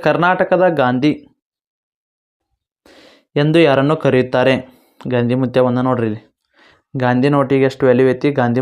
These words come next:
ಮುತ್ಯಾಗೂ ಅಷ್ಟೇ ವ್ಯಾಲ್ಯೂ ಇತ್ತು ಒಂದು ಟೈಮ್ದಾಗ. ಸ್ನೇಹಿತರೆ, ಸರಿಯಾದ ಉತ್ತರ ಆಪ್ಷನ್ ಡಿ, ಹರಡೇಕರ್ ಮಂಜಪ್ಪ ಅವ್ರನ್ನ ಕರ್ನಾಟಕದ ಗಾಂಧಿ ಎಂದು ಕರೀತಾರೆ. ಇನ್ನ ಕರ್ನಾಟಕದ ಅತಿ ದೊಡ್ಡ ವಿಗ್ರಹ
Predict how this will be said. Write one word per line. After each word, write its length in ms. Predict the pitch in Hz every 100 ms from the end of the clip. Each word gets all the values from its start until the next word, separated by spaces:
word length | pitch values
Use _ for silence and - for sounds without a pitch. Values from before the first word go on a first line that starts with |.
| 127
ಮುತ್ಯಾಗೂ 340 | 123 131 131 120
ಅಷ್ಟೇ 180 | - 131
ವ್ಯಾಲ್ಯೂ 200 | 113 113 117
ಇತ್ತು 180 | 117 117
ಒಂದು 120 | 104 -
ಟೈಮ್ದಾಗ. 340 | - - 107 - - - - - - _
ಸ್ನೇಹಿತರೆ, 460 | - - 160 160 165
ಸರಿಯಾದ 280 | 165 143 143
ಉತ್ತರ 280 | 139 127 139
ಆಪ್ಷನ್ 420 | 123 - 131 135
ಡಿ, 200 | 147 139
ಹರಡೇಕರ್ 880 | 143 _ - 131 127 147 147 156 165
ಮಂಜಪ್ಪ 460 | 127 117 120 123
ಅವ್ರನ್ನ 300 | 120 120 175
ಕರ್ನಾಟಕದ 640 | - 120 123 120 113 117
ಗಾಂಧಿ 360 | 117 131 185 180
ಎಂದು 220 | 165 175
ಕರೀತಾರೆ. 540 | 185 117 113 117 117 117 - _ _ _ _ _ _ _ _ _ - _ _ _
ಇನ್ನ 280 | _ - 185
ಕರ್ನಾಟಕದ 760 | 180 160 147 165 156 143 147 156
ಅತಿ 580 | 160 147 185 185 151 143
ದೊಡ್ಡ 280 | 143 151
ವಿಗ್ರಹ 640 | 185 156 135 123 135 131